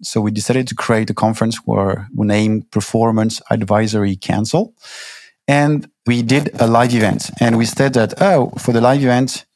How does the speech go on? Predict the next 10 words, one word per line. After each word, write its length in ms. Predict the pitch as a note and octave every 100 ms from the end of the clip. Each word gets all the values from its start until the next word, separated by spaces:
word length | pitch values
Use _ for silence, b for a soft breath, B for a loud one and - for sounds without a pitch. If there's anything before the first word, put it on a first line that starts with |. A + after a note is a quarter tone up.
| _ -
why 100 | C3
don't 240 | D3+ -
we 120 | C3+
do 540 | B2+ B2+ C3 C3 C3 - _
a 60 | -
twenty-four 480 | - E3 D3 - A#2
hours 320 | A2 A2 G2
live 220 | G2+ -
conference 480 | - G#2 - - - _ B B B B -
where 400 | A#2 A#2 A2+